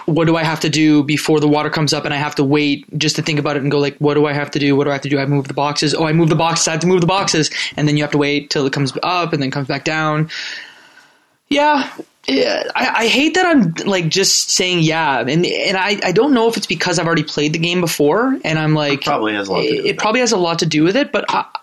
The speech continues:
Speaker 1: I have played other games before more than once and been like, "Hey, this is still good."
Speaker 2: Mm-hmm.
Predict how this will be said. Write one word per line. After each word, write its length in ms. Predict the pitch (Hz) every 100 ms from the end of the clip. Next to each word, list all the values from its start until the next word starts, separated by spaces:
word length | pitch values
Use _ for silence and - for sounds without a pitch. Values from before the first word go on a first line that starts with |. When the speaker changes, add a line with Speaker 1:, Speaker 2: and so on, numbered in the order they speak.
| -
Speaker 1:
I 140 | 180
have 160 | 254 269
played 340 | - 262 277
other 180 | 156 175
games 260 | 165 180 165
before 400 | 156 - 185 175
more 160 | 151
than 200 | 147 143
once 560 | 147 165 135 101 - - - - - -
and 200 | 156 147
been 220 | 156 156
like, 480 | 147 139 135 - - _ _ _ _
"Hey, 220 | - 165
this 220 | 147 147
is 100 | 151
still 240 | - 139 135
good." 420 | 135 131 82 - - _ -
Speaker 2:
Mm-hmm. 280 | 110 120